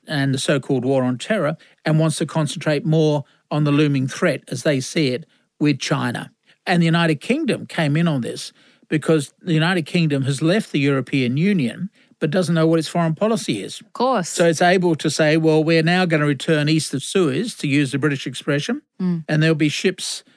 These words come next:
Speaker 1: British ships sailing around." The problem is the British defence budget since nineteen ninety-one,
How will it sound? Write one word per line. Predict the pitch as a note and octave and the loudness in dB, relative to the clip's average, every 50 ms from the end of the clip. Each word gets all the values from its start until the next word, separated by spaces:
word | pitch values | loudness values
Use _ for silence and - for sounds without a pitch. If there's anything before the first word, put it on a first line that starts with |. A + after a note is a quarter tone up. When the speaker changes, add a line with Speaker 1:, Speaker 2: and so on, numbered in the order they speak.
| _ _ - | _ _ 0
Speaker 1:
British | F#3+ A3+ A3+ F3+ | 2 4 4 2
ships | - - - D3+ - - | 0 -2 -4 -4 -4 -4
sailing | - F3+ E3+ D#3 D#3 D#3 D3+ | -2 0 0 2 2 0 0
around." | D#3+ G#3+ B3 F3+ | 2 2 0 0
The | C3 | -2
problem | A2+ - F3+ D#3+ C#3 E3 | -2 -2 -2 0 2 2
is | A3 A3 C#3+ - - | 0 0 0 -2 -4
the | C#3+ B2 A#2+ - _ _ - _ _ _ _ _ _ _ | -6 -8 -8 -10 _ _ -20 _ _ _ _ _ _ _
British | - F3+ F#3 F3+ D3+ - | 0 2 2 2 0 0
defence | - D3 - - E3 C#3+ A#2+ - | -4 -4 -2 -2 -2 -2 -2 -6
budget | - - A3+ C#4 G#3 D#3 B2 - - - | -4 -4 -2 -2 -2 -4 -6 -8 -8 -10
since | - - D#3+ C#3+ - - | -4 -2 -2 -2 -2 -2
nineteen | E3 D3+ D3+ D3+ - D#3+ C#3+ | -2 0 0 0 0 0 0
ninety-one, | C#3 C#3 C3+ B2 C3 C3+ D#3+ G#3 A3+ D#3+ G#2 G2+ C3+ F#3 | 0 0 0 -2 -2 -2 -2 0 0 -2 -4 -6 -12 -14